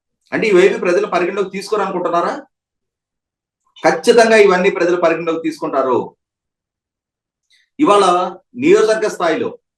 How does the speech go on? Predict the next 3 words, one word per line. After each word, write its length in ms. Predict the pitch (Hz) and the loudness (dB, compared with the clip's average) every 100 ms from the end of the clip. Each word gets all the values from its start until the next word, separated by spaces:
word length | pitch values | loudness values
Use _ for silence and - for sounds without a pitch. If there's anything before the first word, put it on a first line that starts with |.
| _ _ | _ _
జిల్లా 320 | 139 175 202 208 | -4 -2 0 -2
స్థాయిలో 500 | 196 175 165 123 - - _ _ _ _ _ _ _ _ _ _ _ - | -2 -4 -4 -6 -10 -12 _ _ _ _ _ _ _ _ _ _ _ -10
చాలా 340 | - 196 233 | -4 -2 0